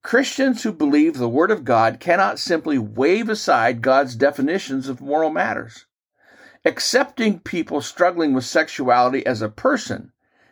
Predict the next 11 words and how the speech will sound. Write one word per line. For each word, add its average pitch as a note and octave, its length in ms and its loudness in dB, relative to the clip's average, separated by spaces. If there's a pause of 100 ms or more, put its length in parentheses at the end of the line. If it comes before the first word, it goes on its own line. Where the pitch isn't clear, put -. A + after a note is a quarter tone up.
made F#3 420 2
in A#3 120 4
the F3+ 160 2
image F3+ 280 0
of B2+ 120 -8
God F3+ 480 2 (180)
and G#2 140 -8
loved C#3+ 400 0
by F#3+ 180 2
God? G#3 460 -2 (360)
Absolutely. D3+ 1000 -2